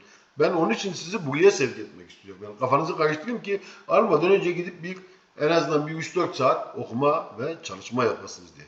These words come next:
Arkadaşlar videoları beğenmeyi, paylaşmayı unutmayın. Çünkü algoritmalar onu ön plana çıkarıyor. Bizim de kanal yeni daha, birinci çeyrek, bu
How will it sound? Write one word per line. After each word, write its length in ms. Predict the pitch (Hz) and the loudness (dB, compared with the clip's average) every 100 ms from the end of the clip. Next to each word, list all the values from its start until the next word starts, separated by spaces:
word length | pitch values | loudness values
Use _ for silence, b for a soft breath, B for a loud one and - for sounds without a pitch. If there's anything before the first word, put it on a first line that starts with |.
| _ b b - | _ b b -4
Arkadaşlar 580 | 143 160 160 156 120 | 0 2 4 2 2
videoları 440 | 127 156 147 120 110 | 0 4 4 4 2
beğenmeyi, 400 | 131 131 131 123 | 2 2 2 0
paylaşmayı 560 | - 123 123 - 113 | 4 4 2 -2 -4
unutmayın. 460 | 107 143 - 104 117 - - b b b b b - | -2 -4 -6 -6 -8 -12 -20 b b b b b -10
Çünkü 220 | 185 165 | 2 6
algoritmalar 560 | 160 180 185 180 208 | 8 6 2 6 8
onu 260 | 208 185 208 | 8 6 4
ön 100 | 214 | 2
plana 320 | 180 185 185 | 4 6 4
çıkarıyor. 400 | - 120 117 151 | 2 -2 -2 -2
Bizim 200 | 156 196 | -4 -4
de 120 | 185 | -2
kanal 300 | 156 170 165 | 4 6 6
yeni 220 | 165 190 139 | 4 2 6
daha, 320 | 127 135 117 | 6 6 2
birinci 320 | 135 147 - | -2 -4 -4
çeyrek, 440 | 131 131 180 160 | -2 0 -2 -6
bu 240 | 151 151 | -6 -6